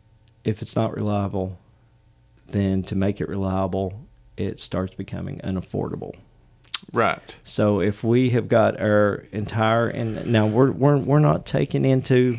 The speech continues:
Speaker 1: account the climate discussion here.
Speaker 2: Mm-hmm.
Speaker 1: I mean, we are because we're talking about the E P A, but we're not, just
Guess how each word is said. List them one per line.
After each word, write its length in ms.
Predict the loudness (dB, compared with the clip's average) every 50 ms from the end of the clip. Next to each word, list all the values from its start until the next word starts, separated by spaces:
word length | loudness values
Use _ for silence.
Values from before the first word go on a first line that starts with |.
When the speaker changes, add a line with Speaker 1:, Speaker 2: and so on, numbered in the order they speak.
| -6 -8
Speaker 1:
account 520 | -8 -8 -4 -2 -2 0 2 2 0 -2 -4 -12 -20 -20 -20 -20 -20 -12 -6 -6
the 60 | -2
climate 320 | 0 2 0 0 0 -4
discussion 500 | -8 -8 -6 -4 -4 -4 -4 -4 -6 -6
here. 140 | -6 -4 0
Speaker 2:
Mm-hmm. 500 | 0 2 2 2 0 0 -2 -6 -8 -8 -6
Speaker 1:
I 40 | -4
mean, 240 | -4 -4 -4 -2
we 140 | 0 2 4
are 200 | 4 4 4 4
because 280 | 2 0 -2 -4 -4 -6
we're 60 | -6
talking 260 | -4 -4 -4 -4 -2
about 160 | -4 -4 -4
the 80 | -2 -4
E 100 | -4 -4
P 160 | -2 -2 0
A, 140 | 0 0 0
but 180 | -2 -2 -2 2
we're 120 | 2 4
not, 260 | 4 4 2 0 -4 -8 -16 -20 -20 -20 -20 -20 -20 _ _ _ _ _ _ _ _ _ -20 -20 -12 -6
just 300 | 0 0 0 0 0 -4